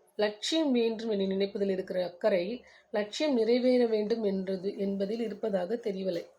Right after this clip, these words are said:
தெரியல. லட்சியம் நிறைவேறிவிட்டால் அப்புறம் இந்த உலகத்தில் லட்சியவாதிகளுக்கு தேவையே இருக்காதுல்ல. அது, அதுவும் அன்னதானம் செய்து கொண்டே இருக்க வேண்டும் என்று நினைக்கிற ஒருவன் அடு-, அடுத்தவர்களின் பசி தொடர வேண்டும் என்றுதான் நினைப்பானாமா.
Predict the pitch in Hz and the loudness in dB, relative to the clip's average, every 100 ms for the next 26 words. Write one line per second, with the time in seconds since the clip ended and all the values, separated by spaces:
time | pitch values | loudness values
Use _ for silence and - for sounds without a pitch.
0 | - 202 202 170 - _ _ _ _ _ | -6 -2 -2 -4 -8 _ _ _ _ _
1 | 214 208 - 330 285 254 254 240 220 202 | -6 -4 0 4 6 6 6 4 2 -2
2 | 240 285 247 240 233 196 185 208 233 233 | -2 0 0 0 0 0 0 0 0 0
3 | 190 185 247 240 220 196 185 185 - - | 0 0 2 2 2 0 0 -2 -4 -2
4 | 190 190 196 196 196 180 185 175 175 185 | 0 2 2 2 2 0 -8 -8 -8 -8
5 | 180 _ _ _ - 190 190 190 190 175 | -10 _ _ _ -6 -2 0 0 0 0
6 | 180 180 180 214 190 214 262 294 277 247 | -2 -4 -4 -4 -2 0 4 4 4 0
7 | 220 196 208 214 208 247 220 226 202 190 | -2 -4 -2 -2 0 0 0 -2 -2 -2
8 | 185 190 170 _ _ _ _ _ 196 202 | -2 -4 -8 _ _ _ _ _ -2 0
9 | 196 196 208 214 196 185 180 175 226 185 | 2 2 2 2 2 0 -2 -2 0 0
10 | 196 - - 202 196 277 269 202 202 254 | -2 -6 -8 -6 0 4 4 4 2 0
11 | - 202 269 240 202 240 262 240 226 220 | -2 -2 -2 0 4 6 6 4 2 2
12 | 214 190 185 202 208 175 175 - 175 170 | 0 0 0 0 0 -2 -4 -6 -10 -10